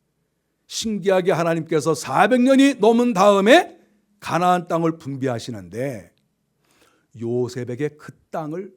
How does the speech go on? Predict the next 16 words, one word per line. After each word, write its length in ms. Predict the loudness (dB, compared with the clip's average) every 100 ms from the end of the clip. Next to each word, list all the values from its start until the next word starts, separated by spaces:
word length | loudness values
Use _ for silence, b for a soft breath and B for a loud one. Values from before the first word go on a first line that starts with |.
| _
어마어마한 1120 | -4 2 4 6 4 4 2 2 -2 -6 -8 -10
땅을 440 | -8 -6 -8 -12
하나님이 420 | _ -18 -18 -18 -20
주신 280 | -20 -20
거예요. 140 | _ _ _ _ _ _ _ _ _ _ _ _ _ _ _ _ _ _ _ _ _ _ _ _ _ _ _ _ _ _ _ _ _ -18
여러분 220 | -14 -12
신기하지 420 | -12 -14 -14 -16
않습니까? 500 | -20 -20 -20 _ _ _ _ _ _ _ _ _ _ _ _ _ _ _ _ _ _ _ _ _ _ _ _ -6
요셉의 340 | -4 -4 -6
가족을 460 | -6 -6 -2 -2 0
위해서 460 | 0 -2 -6 -12 _ _ _ _ _ _ -4
애굽에 360 | 2 2 2
가서 280 | 0 -2 -4
그 100 | -8
고생을 340 | -10 -10 -10 -10
했는데 440 | -10 -12 -16 -18